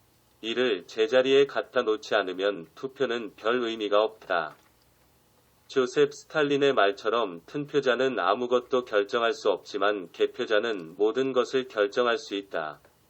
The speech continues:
한 그의 명언이 자꾸 뇌리를 스친다.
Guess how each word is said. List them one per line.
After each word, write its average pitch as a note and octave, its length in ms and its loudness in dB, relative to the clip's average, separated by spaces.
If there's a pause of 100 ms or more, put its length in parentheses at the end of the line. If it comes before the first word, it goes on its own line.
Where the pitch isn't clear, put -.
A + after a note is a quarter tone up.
(340)
한 C#3+ 300 -2
그의 C3+ 300 4
명언이 G#2 640 0
자꾸 A#2+ 400 -6
뇌리를 G#2+ 480 0
스친다. F2+ 720 -6